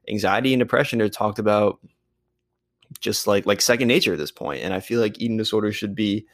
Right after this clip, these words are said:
in that conversation, because, um, anorexia is the number one leading, um,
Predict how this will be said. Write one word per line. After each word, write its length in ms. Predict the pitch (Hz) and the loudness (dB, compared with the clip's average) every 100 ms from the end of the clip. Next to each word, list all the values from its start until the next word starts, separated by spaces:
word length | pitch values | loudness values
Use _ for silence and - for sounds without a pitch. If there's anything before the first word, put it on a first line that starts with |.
| - _ _ _ _ _ | -20 _ _ _ _ _
in 140 | 101 104 | -4 -2
that 160 | 107 | 0
conversation, 680 | - 110 95 98 113 147 143 | 0 0 0 0 0 0 -2
because, 840 | 104 - - 107 101 92 - - _ _ _ _ _ _ _ - | -4 -8 -2 0 0 -2 -6 -10 _ _ _ _ _ _ _ -10
um, 640 | 98 95 85 71 65 67 - - | -6 -4 -4 -8 -10 -14 -18 -6
anorexia 640 | 92 92 98 - 110 110 | -2 2 0 0 2 4
is 160 | 98 98 | 2 0
the 100 | 90 | -4
number 300 | 90 95 95 | -2 0 2
one 300 | 98 98 98 | 2 0 0
leading, 460 | 98 98 98 98 98 _ _ - _ _ _ - | 0 2 2 0 -4 _ _ -20 _ _ _ -6
um, 800 | 85 76 65 60 - - 120 | -4 -4 -4 -6 -12 -14 -16